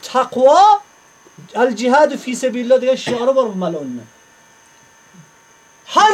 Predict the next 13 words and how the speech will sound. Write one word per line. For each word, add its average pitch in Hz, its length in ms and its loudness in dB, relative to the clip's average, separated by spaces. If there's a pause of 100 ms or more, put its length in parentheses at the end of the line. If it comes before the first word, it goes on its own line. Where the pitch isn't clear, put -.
joyga 330 220 2
yozib 277 260 0
qo'ygan 202 320 -2
bu. 107 80 -18 (800)
Va 151 140 -6
lekin 294 360 0 (400)
musulmonlarga 202 800 -6
doim 170 220 -4
qarshi 139 320 -14
bo'lgan. 110 200 -18 (2250)
Shuning 233 260 -4
uchun 233 200 -4
ham 294 160 -2